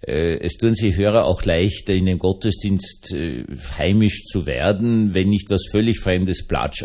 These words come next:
auf sie zukommt, sondern wenn man schon so circa weiß, okay,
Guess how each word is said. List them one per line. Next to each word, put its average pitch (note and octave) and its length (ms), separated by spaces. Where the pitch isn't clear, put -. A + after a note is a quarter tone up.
auf D#2+ 100
sie - 220
zukommt, B2 480
sondern G#2 220
wenn G#2+ 120
man G#2+ 80
schon A2+ 220
so A2 180
circa A2+ 300
weiß, E2 400
okay, - 1080